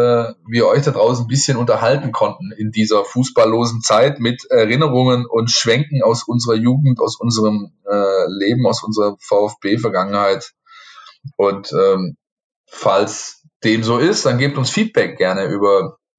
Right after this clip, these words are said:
die entsprechenden Kanäle, die ihr kennt, Facebook, Instagram, Twitter, info at mein V F B de, die bekannte E-Mail-Adresse. Haut uns an und haut uns natürlich an, wenn dem nicht so ist.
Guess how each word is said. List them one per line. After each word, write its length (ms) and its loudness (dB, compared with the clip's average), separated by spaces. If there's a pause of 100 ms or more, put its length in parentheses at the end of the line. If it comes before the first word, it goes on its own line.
(140)
die 240 -4
entsprechenden 480 -2
Kanäle, 320 0
die 100 2
ihr 120 2
kennt, 460 -2
Facebook, 460 -2 (140)
Instagram, 580 -2
Twitter, 540 0 (380)
info 300 2
at 200 2
mein 220 2
V 200 4
F 100 -8
B 160 0
de, 340 0
die 120 -2
bekannte 420 -2
E-Mail-Adresse. 720 -2 (480)
Haut 160 6
uns 180 2
an 160 2
und 140 0
haut 160 4
uns 80 2
natürlich 380 2
an, 200 2
wenn 220 2
dem 260 2
nicht 260 2
so 180 2
ist. 440 -8